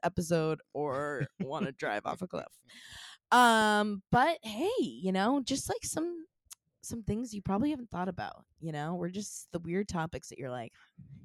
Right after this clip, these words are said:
Speaker 1: "Never
Speaker 2: We
Speaker 1: fucking thought
Speaker 2: hope
Speaker 1: about that."
Speaker 2: that you pull your phones out and challenge us and go down your own little wormhole
Speaker 1: Yeah,
Speaker 2: and st-,
Speaker 1: challenge
Speaker 2: look up all
Speaker 1: us.
Speaker 2: this stuff.
Speaker 1: Yeah, tell
Speaker 2: Look
Speaker 1: us
Speaker 2: it
Speaker 1: your
Speaker 2: up.
Speaker 1: worm-, have, if you've <laughs> ever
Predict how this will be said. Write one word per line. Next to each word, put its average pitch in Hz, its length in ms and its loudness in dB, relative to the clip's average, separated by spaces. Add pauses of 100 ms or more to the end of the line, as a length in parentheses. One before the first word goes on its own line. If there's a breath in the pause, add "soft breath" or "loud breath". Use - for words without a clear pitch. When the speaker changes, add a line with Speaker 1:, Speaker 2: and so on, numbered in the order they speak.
(140)
Speaker 1:
"Never 156 500 -4
Speaker 2:
We 185 200 8
Speaker 1:
fucking - 20 2
thought - 80 0
Speaker 2:
hope 143 160 6
Speaker 1:
about - 180 -10
that." 127 80 0
Speaker 2:
that 120 100 -6
you 113 160 -6
pull 131 200 2
your 131 140 4
phones 120 320 -2
out 98 180 0
and - 100 -20
challenge 107 440 -6
us 107 180 -6
and 92 100 -20
go 107 140 -4
down 110 220 -2
your 110 140 -4
own 110 160 -4
little 107 220 -4
wormhole 104 400 -2
Speaker 1:
Yeah, 247 180 4
Speaker 2:
and 202 80 0
st-, - 160 -6
Speaker 1:
challenge 240 360 4
Speaker 2:
look - 100 6
up - 80 2
all 101 100 2
Speaker 1:
us. 95 60 -4
Speaker 2:
this 95 140 -4
stuff. - 340 -6
Speaker 1:
Yeah, 220 420 6
tell 220 160 4
Speaker 2:
Look 285 100 10
Speaker 1:
us 277 120 6
Speaker 2:
it 214 40 8
Speaker 1:
your 262 120 10
Speaker 2:
up. 269 60 4
Speaker 1:
worm-, 208 180 6 (300 loud breath)
have, 226 200 2 (460 loud breath)
if 262 220 2
you've 247 380 8
<laughs> - 40 2
ever 208 260 6